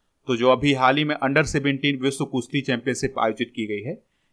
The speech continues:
ये जॉर्डन देश में आयोजित की गई है और इसमें भारत ने दस मेडल जीते हैं, जिसमें से पांच गोल्ड,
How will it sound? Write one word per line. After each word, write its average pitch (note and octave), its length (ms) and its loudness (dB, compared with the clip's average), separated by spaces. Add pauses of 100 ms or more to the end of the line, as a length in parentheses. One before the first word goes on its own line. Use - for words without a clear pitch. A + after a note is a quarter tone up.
ये C3 140 4
जॉर्डन C3 460 6
देश C#3 220 2
में C3+ 100 0
आयोजित A#2+ 360 2
की A#2 80 -4
गई G#2 160 -4
है B2+ 100 -2
और C3+ 180 -2
इसमें A#2+ 240 -4
भारत A#2+ 340 4
ने A#2+ 120 -2
दस B2+ 320 0
मेडल A#2 260 0
जीते G#2+ 240 -10
हैं, C3+ 160 -6
जिसमें A2+ 280 -4
से A#2 140 -8
पांच A#2+ 400 2
गोल्ड, A#2 260 -2